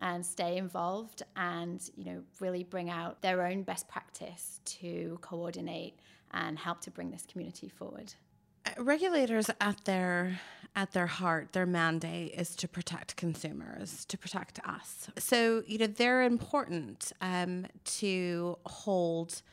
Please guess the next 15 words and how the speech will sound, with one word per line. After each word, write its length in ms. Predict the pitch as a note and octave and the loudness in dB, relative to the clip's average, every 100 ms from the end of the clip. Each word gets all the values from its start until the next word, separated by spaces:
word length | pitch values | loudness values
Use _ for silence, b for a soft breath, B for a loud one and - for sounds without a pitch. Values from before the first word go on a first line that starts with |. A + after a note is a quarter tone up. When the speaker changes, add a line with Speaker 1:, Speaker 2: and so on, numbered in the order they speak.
| - | -4
Speaker 2:
people 280 | A3 A3 G3+ | 0 2 4
accountable. 840 | F3+ - E3+ D#3+ - D3+ D#3 F3 | 2 0 -2 -2 -6 -8 -6 -6
And 80 | F#3 | -4
I 60 | F#3 | -4
think 300 | - F3 - | -2 -6 -6
specifically 1000 | - F#3+ - A#3 A#3+ A3+ F3+ E3+ D#3+ - - | -6 -4 2 2 2 -2 -4 -4 -6 -8 -2
in 340 | F3 E3+ E3 | 0 0 -2
financial 440 | - F3 E3+ - | -2 -2 0 -4
services, 560 | E3+ B3+ G#3+ F3 E3+ F3 | 0 2 2 0 -6 -6
which 160 | F#3 - | -8 -8
is 140 | F3 | -4
my 180 | A3+ G#3+ | -2 -2
area 220 | E3+ E3 | -4 -6
of 80 | E3+ | -6
expertise, 680 | F#3+ - F3+ F#3 E3+ E3+ | -8 -8 -6 -4 -4 -6